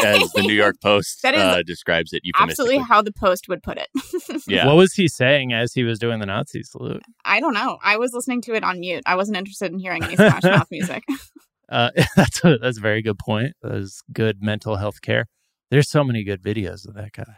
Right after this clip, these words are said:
Speaker 3: I know.
Speaker 1: Whoa, he's,
Speaker 3: Yeah.
Speaker 1: this is the video <laughs> taken by a patron of the festival shows Harwell slurring his speech and forgetting lyrics during the band's performance, dropping a beer can into the crowd, raising two middle fingers into the air,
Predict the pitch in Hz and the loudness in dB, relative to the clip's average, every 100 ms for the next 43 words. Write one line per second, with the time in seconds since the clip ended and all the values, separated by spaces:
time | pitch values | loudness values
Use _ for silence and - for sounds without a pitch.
0 | _ 117 113 110 110 92 117 - - 110 | _ -4 0 2 2 2 0 -2 -4 -4
1 | - 120 _ _ _ 117 101 156 185 170 | -2 -4 _ _ _ 0 2 2 4 4
2 | - - 170 165 123 110 - 123 127 123 | 2 0 2 4 4 4 4 0 2 -2
3 | 107 101 - 110 - 95 98 107 101 92 | 0 0 2 2 0 -4 -2 2 0 4
4 | 104 120 120 - 104 139 165 160 - 135 | 2 4 0 -2 0 0 0 -6 -2 -2
5 | 117 104 101 110 113 90 104 104 - 101 | -2 -8 0 0 0 0 0 0 0 -4
6 | 95 87 95 104 92 - 98 85 - 95 | -2 -2 -2 -2 -6 -4 -4 -6 0 0
7 | 120 139 104 92 104 120 98 90 92 95 | 2 0 0 0 0 0 -2 -4 -6 -6
8 | 90 82 101 92 85 95 107 98 - 127 | -6 0 2 2 2 -2 -2 -8 -4 -2
9 | 135 127 113 110 101 95 92 90 90 | -2 -2 -2 -2 -4 -4 -8 -2 0